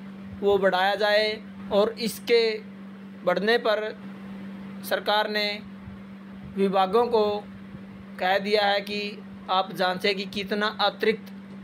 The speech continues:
जो भार है वो पड़ने वाला है सरकार के खजाने पर। सरकार राज्य में पाँच जुलाई से हड़ताल पर चल रहे लिपिकों पर हरियाणा आवश्यक सेवा अनुरक्षण अधिनियम यानी एस्मा लगाने की तैयारी में है। सबसे अधिक परेशानी खजाना एवं विभाग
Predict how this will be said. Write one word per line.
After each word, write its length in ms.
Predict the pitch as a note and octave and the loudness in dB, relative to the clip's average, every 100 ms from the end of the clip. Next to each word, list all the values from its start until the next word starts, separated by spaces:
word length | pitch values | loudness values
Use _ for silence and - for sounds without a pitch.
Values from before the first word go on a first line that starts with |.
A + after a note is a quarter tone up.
| - - - - - - - - | -16 -16 -16 -16 -16 -16 -14 -2
जो 180 | G3 F#3+ | 2 2
भार 300 | F3 F#3 G#3 | 4 4 4
है 460 | G#3 G3+ G3 - - - - - - - - - | 2 2 -2 -10 -16 -16 -16 -16 -16 -16 -16 -4
वो 180 | G3 F#3+ | -2 2
पड़ने 320 | G3 F#3+ G3+ | 2 2 4
वाला 240 | G3 F#3+ F#3+ | 4 4 4
है 280 | F#3 F#3 | 0 -2
सरकार 420 | F#3+ F#3 G3 G#3 G3 | -4 0 2 2 2
के 180 | G#3 G#3 | 0 2
खजाने 420 | G#3+ G#3 G3 F#3 | 0 2 0 -2
पर। 180 | D3 - - - - | -4 -10 -14 -16 -6
सरकार 440 | - A#3 B3 A#3+ | -4 2 2 4
राज्य 280 | A#3 G#3 A#3 | 2 2 2
में 180 | A#3 A#3 | 2 2
पाँच 220 | A#3 A#3 | 2 2
जुलाई 340 | G#3+ G#3+ G#3+ G#3+ | 2 4 4 4
से 160 | A3 | 4
हड़ताल 360 | G#3+ G3 G#3 G#3 | 4 4 2 2
पर 160 | A3 G#3 | 0 0
चल 220 | A3 G#3+ | 0 2
रहे 200 | G#3+ G#3 | 2 2
लिपिकों 440 | G3+ G3+ G#3 G#3 | 0 -4 -2 -2
पर 180 | G3 G3+ | 2 2
हरियाणा 420 | F3+ F3+ G3 G3+ G#3+ | 2 2 2 2 2
आवश्यक 380 | G3+ G3 G#3 | 0 0 -2
सेवा 300 | - G#3 G#3 F#3+ - - - - - | 2 4 4 2 0 -12 -16 -16 -4
अनुरक्षण 600 | G3+ G#3+ G#3 G3+ - A3 | 2 4 4 2 0 0
अधिनियम 540 | A3 G3+ F#3 G3 G3+ G3+ | 0 0 2 2 0 2
यानी 180 | G#3 A3 | 2 2
एस्मा 300 | A3 G3+ G#3 | 0 2 0
लगाने 400 | G3+ G3+ G3+ G3+ | 0 0 0 0
की 120 | F#3+ | -2
तैयारी 280 | G3 G3 F#3 | 0 0 0
में 140 | F3+ E3 | -2 0
है। 280 | F3+ F#3 D#3 | 0 0 0
सबसे 280 | F3 G3 | -2 0
अधिक 280 | G#3 G3 G3+ | 2 2 0
परेशानी 380 | G3+ G3 G3 G#3 | 0 0 0 0
खजाना 400 | G3+ F#3+ G3 G3 | 0 0 2 2
एवं 160 | G3 G3 | 2 2
विभाग 360 | F#3+ G#3 G#3 | 2 2 0